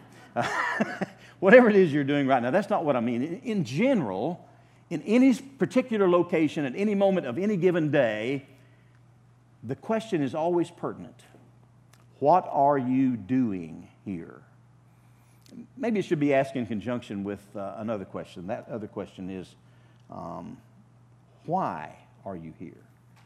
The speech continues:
Man's asked that question from the beginning of life. You know, "Why am I here? Why am I here? What am I doing here?" I can answer, "Why am I here?" for you. I can answer,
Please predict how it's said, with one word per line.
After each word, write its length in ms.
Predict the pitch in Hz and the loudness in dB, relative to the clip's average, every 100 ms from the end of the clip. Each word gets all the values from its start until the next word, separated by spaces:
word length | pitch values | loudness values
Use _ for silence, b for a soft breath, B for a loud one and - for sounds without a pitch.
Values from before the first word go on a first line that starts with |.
| _ b b b b b b b b _ _ - - - _ _ | _ b b b b b b b b _ _ -20 -20 -20 _ _
Man's 340 | - 123 123 113 | -10 -6 -4 -2
asked 220 | 117 120 | -2 -2
that 180 | 117 - | -8 -4
question 340 | 120 110 107 | -6 -4 -8
from 140 | 113 104 | -8 -6
the 80 | |
beginning 420 | 92 104 127 113 98 | -6 -6 -4 -4 -6
of 100 | 92 | -6
life. 320 | 110 110 - | -6 -8 -14
You 80 | 87 | -16
know, 100 | 85 | -12
"Why 240 | 98 107 113 | -6 -6 -6
am 100 | 101 | -8
I 140 | 92 | -8
here? 320 | 101 113 85 - _ _ _ b b b b b _ _ _ _ _ _ _ | -8 -10 -12 -20 _ _ _ b b b b b _ _ _ _ _ _ _
Why 200 | 127 110 | 2 2
am 100 | 101 | 0
I 100 | 95 | -6
here? 240 | 98 87 85 - - _ _ _ _ | -6 -8 -12 -20 -20 _ _ _ _
What 160 | 123 113 | -2 -2
am 80 | |
I 100 | 104 | -4
doing 420 | 85 101 101 95 87 | -6 -6 -8 -8 -12
here?" 300 | 104 71 - - _ _ b b b _ | -14 -16 -18 -20 _ _ b b b _
I 100 | 151 | -4
can 140 | 190 131 | -2 -2
answer, 300 | 151 - 101 | -2 -2 -4
"Why 240 | 113 107 | -2 -4
am 120 | 92 | -4
I 80 | 87 | -6
here?" 200 | 110 104 | -6 -8
for 200 | - 78 | -8 -14
you. 120 | 78 - - _ _ _ _ b b _ | -16 -20 -20 _ _ _ _ b b _
I 80 | 127 | -10
can 140 | 135 131 | -4 -2
answer, 340 | 147 151 | -2 -4